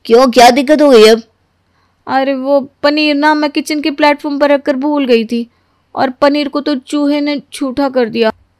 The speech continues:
Speaker 2: अब वो खाने लायक नहीं बचा। ऐसा करती हूँ, कुछ और बना देती हूँ।"
Speaker 1: "अरे, ये कोई नई बात है क्या? तुम्हारा रोज का ही तो है, खाना बनाने के बाद उसे खुला छोड़ देती हो, कभी भी कोई सामान उठाकर फ्रिज में नहीं रखती हो।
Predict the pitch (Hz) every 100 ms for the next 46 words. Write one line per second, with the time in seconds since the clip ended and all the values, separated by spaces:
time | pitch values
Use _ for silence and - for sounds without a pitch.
0 | _ _ _ 269 269 302 294 285 254 269
1 | 269 269 269 302 269 226 220 233 _ _
2 | _ _ _ - 285 302 302 285 330 339
3 | 330 277 262 262 254 226 208 214 214 220
4 | 214 214 _ _ _ _ _ _ _ _
5 | 285 330 339 359 254 202 269 294 285 196
6 | 165 175 247 _ _ - 262 311 311 311
7 | 302 330 330 302 339 _ _ _ _ -
8 | 214 254 262 254 247 254 240 233 233 233
9 | 220 202 185 202 214 196 196 196 202 202
10 | _ _ _ 196 208 254 240 254 247 233
11 | 220 220 240 214 220 220 202 185 196 214
12 | 220 202 202 202 196